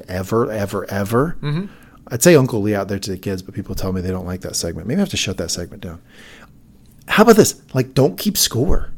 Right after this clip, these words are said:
Speaker 1: Like, the scorecard thing and, like, pulling it, like, "Oh, well, two years ago you did X, Y, Z, so you owe me." Like, that shit's gonna lead you nowhere.
Speaker 2: Yeah, I mean, to not, not bury the lead on one of the relationship advice the episode was gonna offer, I was gonna basically say there's a difference between, you know, clearing the air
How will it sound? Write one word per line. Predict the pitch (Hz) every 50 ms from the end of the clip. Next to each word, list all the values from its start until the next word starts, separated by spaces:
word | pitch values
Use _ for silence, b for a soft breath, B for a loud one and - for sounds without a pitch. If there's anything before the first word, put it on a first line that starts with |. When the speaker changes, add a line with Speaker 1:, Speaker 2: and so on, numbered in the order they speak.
| - -
Speaker 1:
Like, | 120 117 104
the | - 131
scorecard | - - - 165 226 240 220 - 233 220 175 127 -
thing | 151 135 127 117 113 107 -
and, | - 117 117
like, | 113 107 - -
pulling | - - 165 170 185 175
it, | 165 151 143 -
like, | 123 123 110 - -
"Oh, | 147 202 214 180 143
well, | 117 113
two | - - - 208 196
years | 170 165 208 226 208 160
ago | 151 113 120 110
you | 107 107 143
did | 170 170 143 127
X, | 123 120 - -
Y, | - 113 110 104
Z, | 98 - 165 151
so | - - 127
you | 113 117 139 139 -
owe | - 120 120 127 143
me." | 165 185 185 185 156
Like, | 120 117 120
that | - 254 247
shit's | - - 139 113 -
gonna | - 123 110 101
lead | 95 104 110 104
you | 127 180 151
nowhere. | 117 101 101 113 117 104 90 82 143 - - -
Speaker 2:
Yeah, | - 160 160
I | 143 151 180 175
mean, | 151 147 147 147 143
to | - 123 165 165 - - -
not, | 175 127 - - -
not | 135 127 135 -
bury | - 123 135 131
the | 123
lead | 120 127 123
on | 120 110
one | 120
of | 113
the | 107
relationship | 104 104 113 127 131 - - -
advice | 127 110 - 120 117 117 -
the | - 117
episode | 113 - - 120
was | 107 101 -
gonna | 104 98
offer, | 104 123 135 - 110 98
I |
was | 104 107 104
gonna | - 107 110
basically | 110 113 - - 110 104
say | - - 117 110
there's | 107 123 123 120 120
a | 120
difference | 117 147 - 190 170 -
between, | - - - 147 131 127 123 123
you | 113 117
know, | 107 107 104 107
clearing | 104 _ - - - 117 117 120 127 127 123
the | 117 113 110
air | 104 107 107 117 135 165 185 202 196